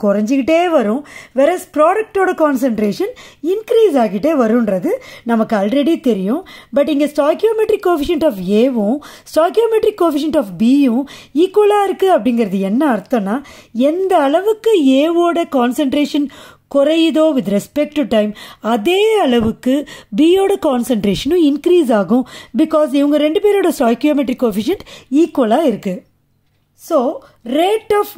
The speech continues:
disappearance of A. ஏன் டிஸப்பியரன்ஸ்னு சொல்றோம்னா, நேரம் ஆக ஆக ஏவோட கான்சன்ட்ரேஷன் குறையும்,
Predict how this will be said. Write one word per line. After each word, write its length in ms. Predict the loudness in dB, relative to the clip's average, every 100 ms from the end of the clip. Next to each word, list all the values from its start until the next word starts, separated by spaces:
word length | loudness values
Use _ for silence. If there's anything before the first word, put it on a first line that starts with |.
| -4 -2
disappearance 720 | -2 -4 0 0 2 0 0 -4
of 60 | -2 0 0
A. 20 | -4 -20 -6 -2
ஏன் 180 | 0 0
டிஸப்பியரன்ஸ்னு 760 | 0 0 0 0 0 -2 -4 -2
சொல்றோம்னா, 400 | 0 2 0 -4 -8 -14 -2 0
நேரம் 300 | 2 2 2 2
ஆக 120 | 0 0 0
ஆக 220 | 0 2 4
ஏவோட 220 | 2 0 0 -2
கான்சன்ட்ரேஷன் 580 | 0 -2 -2 -2 -6 -6 0
குறையும், 400 | 2 2 -2 -4